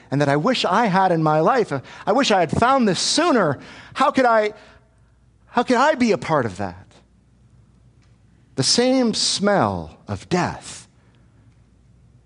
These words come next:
can smell like life to someone who's being drawn in and invited by God to see the realities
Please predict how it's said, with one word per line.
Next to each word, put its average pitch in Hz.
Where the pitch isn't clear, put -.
can 110
smell 170
like 127
life -
to -
someone 160
who's 120
being 135
drawn 151
in 95
and 113
invited 135
by 104
God 101
to 101
see -
the 123
realities 107